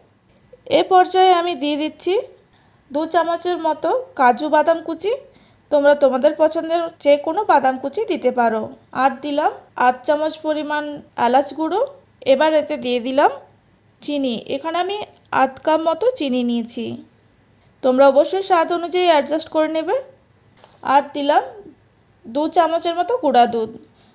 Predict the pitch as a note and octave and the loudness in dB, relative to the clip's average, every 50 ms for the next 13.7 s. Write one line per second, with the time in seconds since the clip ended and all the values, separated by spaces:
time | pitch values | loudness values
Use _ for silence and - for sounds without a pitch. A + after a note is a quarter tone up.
0 | _ _ _ _ _ _ C4+ C#4+ C#4+ D#4 D#4 D#4 D#4 D4 - - F#4 G#4 G#4 D#4 | _ _ _ _ _ _ -4 0 0 2 2 0 -2 -4 -2 0 4 6 6 6
1 | B3+ A#3 B3 B3+ C4+ D4 D4 - E4+ D#4+ - B3 C4+ C4 C#4 D#4 D4+ E4 E4 E4 | 6 4 4 2 0 -2 -2 -4 -8 -10 -8 -6 -6 -4 -4 -2 0 0 0 0
2 | D#4 D#4 D4+ D4+ D4 C#4+ C#4+ C#4+ - G4 B4 - F#4 D4+ C#4 - B3+ B3 A#3+ A#3+ | -2 -4 -2 0 0 0 0 -2 -4 -4 -2 -2 -2 -2 -2 -2 -4 -4 -2 -2
3 | A#3 A3 - - A3+ G#3+ A#3 B3 - - _ _ _ _ _ _ _ _ _ - | -4 -4 -4 -6 -6 -6 -6 -10 -14 -18 _ _ _ _ _ _ _ _ _ -4
4 | B3+ B3+ - D4 D4 D4 C4 A#3+ A#3 - - G4+ A4 E4+ C#4 B3 B3+ B3 C4+ A#3 | -2 -2 0 -2 0 2 2 2 2 2 4 6 6 6 6 4 4 2 0 0
5 | A3+ A#3+ C4 C#4 C#4 C#4 C#4 C4+ D4+ F#4 B4 C#5 - - _ _ _ _ _ _ | 2 2 2 2 4 2 2 0 0 -4 -4 -4 -8 -16 _ _ _ _ _ _
6 | _ _ _ _ _ _ _ _ _ _ - - - C#4+ C#4+ C#4+ C#4+ F4+ F4+ G4 | _ _ _ _ _ _ _ _ _ _ -6 2 4 6 6 4 4 -2 -2 -2
7 | G4+ F4+ F4+ D#4 D4 - - D#4+ E4+ F4 F4 F4 E4+ D#4+ E4 E4+ E4+ D4+ C#4+ C4 | -2 -2 -2 -4 -4 -4 -2 0 0 2 4 4 4 6 4 4 4 4 6 6
8 | F4 C5+ C#5+ E4 D4 B3+ B3+ C4+ C4+ D#4+ D#4 C#4+ E4 E4+ E4+ - C#4 A#3 - C#4+ | 6 4 2 2 2 4 4 4 2 2 0 0 0 -4 -4 -4 -6 -4 -4 -2
9 | D4+ E4+ A#4 C#5+ - - - - - - _ _ - C4 D4+ F#4 F4 D#4 B3+ F#4+ | -2 -2 -2 -2 -6 -10 -20 -20 -20 -20 _ _ 0 0 0 2 4 4 4 4
10 | - - F#4 G#4 F#4+ F4 C4+ B3+ B3 B3 C4 B3 B3 A#3 A#3 A3+ A3+ A3+ A3 A3+ | 4 2 0 2 4 4 4 4 4 4 2 2 2 0 0 0 -2 -4 -4 -6
11 | A#3 A3+ A#3+ A#3+ - _ _ _ _ _ _ _ _ _ _ _ _ _ _ - | -8 -8 -8 -12 -16 _ _ _ _ _ _ _ _ _ _ _ _ _ _ 2
12 | C#4 C#4 - D#4+ D#4 C#4 B3+ B3 A#3 C#4+ D4 D4 E4 - - D#4+ C#4+ E4 E4 D#4+ | 2 4 4 6 6 6 6 4 2 0 -2 -2 -4 -4 -4 -2 -2 -2 0 2
13 | C#4+ C#4 C4+ C#4 D4+ D#4 D4 D4 C#4+ C#4 C#4 - - E4 | 2 2 2 2 2 0 2 2 2 2 2 0 -2 -2